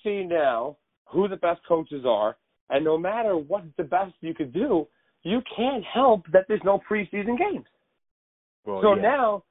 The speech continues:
Speaker 1: that's
Speaker 2: This is
Speaker 1: one.
Speaker 2: the preseason right now.
Speaker 1: This is the preseason right now. Like you explained, like, New England, they don't play anybody. They're not, they're not done messing around when it comes to October. Let's go do what we gotta do. The,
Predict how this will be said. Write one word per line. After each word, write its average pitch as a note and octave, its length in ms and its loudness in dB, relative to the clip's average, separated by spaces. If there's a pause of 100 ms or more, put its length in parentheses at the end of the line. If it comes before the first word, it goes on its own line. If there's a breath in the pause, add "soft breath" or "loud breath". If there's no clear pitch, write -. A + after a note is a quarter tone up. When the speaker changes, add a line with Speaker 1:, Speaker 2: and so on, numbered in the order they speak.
(140)
Speaker 1:
that's D3 200 6
Speaker 2:
This F3+ 80 -8
is D3 60 2
Speaker 1:
one. C3 160 0
Speaker 2:
the D#3+ 100 -6
preseason G2 460 -14
right E2+ 220 -8
now. F2 360 -10
Speaker 1:
This F3+ 220 -8
is C4+ 160 -8
the F#3+ 60 -8
preseason D3+ 500 -10
right D3 120 -2
now. C#3 140 0
Like F3+ 220 2
you A#3+ 140 -6
explained, G3+ 440 -2
like, C#3+ 180 -2
New F#3+ 200 -4
England, A3+ 360 -6
they D#3 100 2
don't F3+ 180 0
play A3+ 260 0
anybody. A3+ 560 -6
They're D#3+ 140 0
not, F3 260 0
they're E3+ 180 0
not F#3+ 300 -2
done G3+ 200 4
messing A3+ 280 2
around G#3 360 0
when F#3+ 100 -4
it - 80 -10
comes F3 200 -2
to F#3+ 40 -2
October. F#3 600 0 (280)
Let's D#3+ 320 0
go F#3 140 4
do E3 140 -6
what E3+ 120 -2
we D#3+ 80 -6
gotta D3+ 220 -4
do. C#3 120 -8
The, B2+ 160 -8